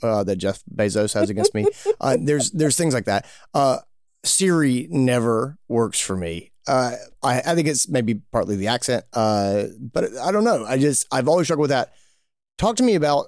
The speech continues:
Speaker 1: about Talkatoo as far as navigating accents, uh, different regionalities, and then also vet speak.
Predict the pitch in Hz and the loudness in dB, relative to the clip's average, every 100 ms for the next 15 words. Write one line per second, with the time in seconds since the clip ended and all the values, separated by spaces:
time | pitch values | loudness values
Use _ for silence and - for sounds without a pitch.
0 | - 127 127 123 - - - 160 151 143 | -2 0 2 2 0 -6 -6 -2 0 0
1 | 147 139 139 - - 135 135 131 113 113 | 0 0 0 -2 -2 2 4 4 2 0
2 | 113 110 117 - - 127 123 120 120 120 | 0 0 -2 -6 -2 -2 0 0 0 0
3 | 117 - 151 147 - 147 139 - - - | 0 -4 -6 -2 -2 -2 -2 -4 -6 -8
4 | - 120 117 110 113 131 - 117 117 117 | -2 0 0 -2 -2 -2 -2 -2 -2 -2
5 | 120 123 127 123 143 170 156 147 131 - | -2 0 0 0 0 2 2 2 0 -4
6 | - - 180 185 180 208 202 202 180 156 | -10 -2 0 2 2 2 2 2 2 0
7 | 131 - 104 - | -2 -4 -4 -6